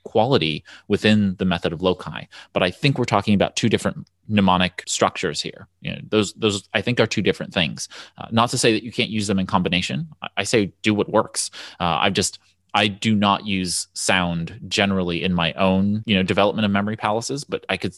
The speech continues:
it, it sounds to me like, Francis, that's something that you should definitely think about when it th-, when you think about how to,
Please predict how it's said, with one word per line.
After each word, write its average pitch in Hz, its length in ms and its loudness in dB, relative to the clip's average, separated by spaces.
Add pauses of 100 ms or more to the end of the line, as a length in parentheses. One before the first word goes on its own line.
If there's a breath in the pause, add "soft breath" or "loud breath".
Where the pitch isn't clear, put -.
it, 101 220 -6
it 107 120 -4
sounds 127 340 2
to 117 80 0
me 117 140 0
like, 90 260 -4
Francis, 101 460 0 (200 loud breath)
that's 101 180 -2
something 110 240 2
that 90 140 -2
you 107 140 0
should 101 180 -2
definitely 85 640 -2 (280 soft breath)
think 123 260 0
about 80 380 0
when 104 140 2
it 85 180 -2
th-, - 160 -12
when 95 180 0
you 90 80 0
think 95 200 -2
about 87 220 0
how 87 180 -2
to, 85 140 -4